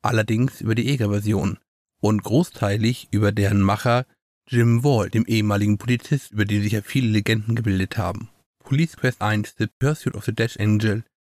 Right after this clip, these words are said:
erschien neunzehnhundertsiebenundachtzig, und zwar für alle gängigen Plattformen.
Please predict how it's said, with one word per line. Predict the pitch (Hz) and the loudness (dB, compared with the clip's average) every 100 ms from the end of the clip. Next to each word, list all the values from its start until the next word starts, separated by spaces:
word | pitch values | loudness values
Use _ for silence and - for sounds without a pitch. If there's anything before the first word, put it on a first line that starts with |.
| _ | _
erschien | _ - 113 110 | _ -6 0 2
neunzehnhundertsiebenundachtzig, | 107 139 - - 123 120 117 - 110 120 107 - - - - 95 - _ _ _ | 2 0 -2 -2 0 0 0 -2 -2 0 0 -2 -6 -10 -6 -6 -6 _ _ _
und | - 107 | -8 -4
zwar | - 113 | -4 -4
für | - | -4
alle | - 123 | 0 0
gängigen | 117 113 107 | 2 2 0
Plattformen. | - 110 - 104 104 | -2 -4 -4 -6 -4